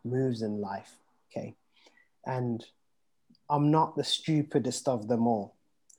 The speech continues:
okay? And I look and I say, "Okay, if person A can do it, then I can do it. I just need to fill the void of information. There's clearly information person A knows that I need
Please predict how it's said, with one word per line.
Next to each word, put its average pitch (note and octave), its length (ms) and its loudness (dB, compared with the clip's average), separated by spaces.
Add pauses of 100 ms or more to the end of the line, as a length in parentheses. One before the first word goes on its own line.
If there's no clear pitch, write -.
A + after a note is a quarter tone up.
(160)
okay? A2 300 -6 (540)
And C3 160 -4
I B2+ 80 0
look C#3 300 0
and B2+ 100 -2
I A2+ 80 -4
say, A2 260 -4
"Okay, C3 460 -4 (1040)
if - 240 0
person D4 600 12
A D4+ 320 12
can C#4+ 240 12
do D#4 200 12
it, F4+ 180 10 (440)
then F3 180 12
I G3 200 12
can G3 320 8
do D#3 160 10
it. C3 240 6
I D#3 100 6
just E3 300 0
need G3 420 8
to G3 80 2
fill F#3 400 6
the D3+ 140 4
void C#3+ 600 6 (1000)
of D3 160 0
information. D#3+ 720 -2
There's B2+ 140 -6
clearly G#3+ 400 8
information D#3+ 800 2
person D3 480 -2
A D#3 220 2
knows A2+ 300 -2
that B2 140 6
I C3 140 2
need A#2+ 240 0